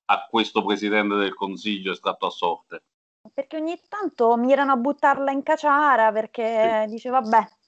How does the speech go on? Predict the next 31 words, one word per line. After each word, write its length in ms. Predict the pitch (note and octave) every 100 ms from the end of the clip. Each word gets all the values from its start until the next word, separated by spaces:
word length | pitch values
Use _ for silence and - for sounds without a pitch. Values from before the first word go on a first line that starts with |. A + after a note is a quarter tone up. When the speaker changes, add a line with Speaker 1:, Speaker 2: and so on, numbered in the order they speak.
| _ _ _
Speaker 2:
almeno 300 | B3 D4 C#4
qualcosa 580 | B3 B3 D4 C#4+ B3 A3+ A#3 - _ _ _ _
abbiamo 380 | A#3 A3 C4 C#4
Speaker 1:
Eh. 20 |
Speaker 2:
detto, 260 | C#4+ C#4 A#3+
abbiamo 320 | A#3 C4+ E4
fatto, 680 | E4+ D#4 A#3 _ A3+ A3+
nessuno 300 | A#3 B3+ D4 C#4
ci 80 |
ha 40 | C#4
capito 340 | C#4 C4 C4+
niente, 500 | E4+ D#4 C4 G#3+ G#3+
neanche 320 | B3 C#4 C#4 D4+
lui, 320 | C#4 A#3 G#3+
è 40 | G#3
a 80 |
posto 360 | G#3 G3+ - G3
così." 220 | G3 F#3 G3 G3 - - - -
Speaker 1:
È, 100 | A#2+
è 180 | - C#3
come 160 | D#3+
Speaker 2:
Tra 100 | C4+
Speaker 1:
quando 180 | - -
Speaker 2:
luce 140 | B3+ D#4
e 240 | B3 B3
vino. 420 | B3 A3 C4+ A3+ _ _ _ _ _
Speaker 1:
Qua-, 480 | B2 A#2+ B2 B2 A2
tra 160 | C#3 C3+
luce 280 | C3 B2
e 40 | E2+
vino. 280 | E2 E2